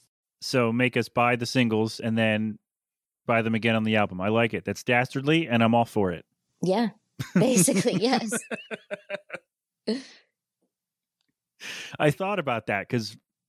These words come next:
Speaker 1: like, this whole thing, but then I was like, "You know what? I'm just gonna dump it all out. If you like it, great. If not, I don't care. It was for me." <laughs>
Speaker 2: Yeah, exactly.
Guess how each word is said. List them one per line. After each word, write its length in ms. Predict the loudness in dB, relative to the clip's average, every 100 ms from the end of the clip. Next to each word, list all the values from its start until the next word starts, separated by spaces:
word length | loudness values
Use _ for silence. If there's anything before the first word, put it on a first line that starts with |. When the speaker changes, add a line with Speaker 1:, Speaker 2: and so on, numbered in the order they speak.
| _ _ _ _ _ -2
Speaker 1:
like, 140 | 0
this 160 | 0 2
whole 180 | 0 2
thing, 200 | 0 0
but 140 | 0
then 120 | 2
I 80 | 2
was 120 | 2
like, 120 | 2 2
"You 60 |
know 120 | 2
what? 180 | 2 2
I'm 140 | 0 -4
just 120 | -2
gonna 120 | 0 2
dump 240 | 0 2
it 60 | 2
all 160 | 4
out. 240 | 4 2 0
If 160 | -4 0
you 100 | 2
like 220 | 2 0
it, 80 | -2
great. 280 | 0 2 2
If 140 | 0
not, 280 | 0 2 0 -4 _ _ _ _ _ -2
I 60 |
don't 120 | -2 2
care. 220 | 2 2
It 60 |
was 140 | 0 -2
for 140 | -2
me." 220 | -2 -4 -4 -4
<laughs> 160 | 0 -2 0 2
Speaker 2:
Yeah, 260 | 4 4
exactly. 600 | 2 0 -2 -2 -2 -4